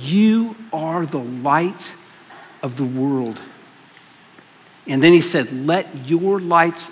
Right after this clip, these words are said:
shine before others so that they may see your good works and give glory to your Father who is in heaven." Here's the question.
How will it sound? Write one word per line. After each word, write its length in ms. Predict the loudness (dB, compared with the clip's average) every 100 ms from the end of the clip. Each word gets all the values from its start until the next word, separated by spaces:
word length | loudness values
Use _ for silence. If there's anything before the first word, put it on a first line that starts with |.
| -6
shine 460 | -4 -2 0 0
before 520 | -2 -6 -6 -2 0 2
others 600 | 2 2 -2 -4 -8 -12 -20 -20 -20 -20 -20 -20
so 200 | -2 0
that 180 | 2 2
they 120 | 4
may 180 | 4 4
see 520 | 0 -2 -2 0 0
your 460 | 0 2 6 8 6
good 340 | 6 4 4
works 580 | 0 -2 -2 -4 -6 -8 -12 -20 -20 -20 -20 -6
and 180 | 0 2
give 260 | 2 -2 -4
glory 680 | -2 4 6 6 6 4 -2 -10 -18 -16
to 140 | -10 -4
your 180 | -4
Father 760 | -4 -6 -2 2 2 0 -2 -4 -10 -20 -20 -10
who 160 | -6
is 120 | -4
in 80 | -4
heaven." 400 | -2 -2 -2 -6 -12 -20 -20 -20 -20 -20 -20 -20 -20 -20 _ _ _ -20 _ _ _ -20 -20 -20 _ _ -20 -20 -20 -20 -20 -20 -20 _
Here's 200 | -12 -10
the 60 | -10
question. 480 | -6 -6 -8 -14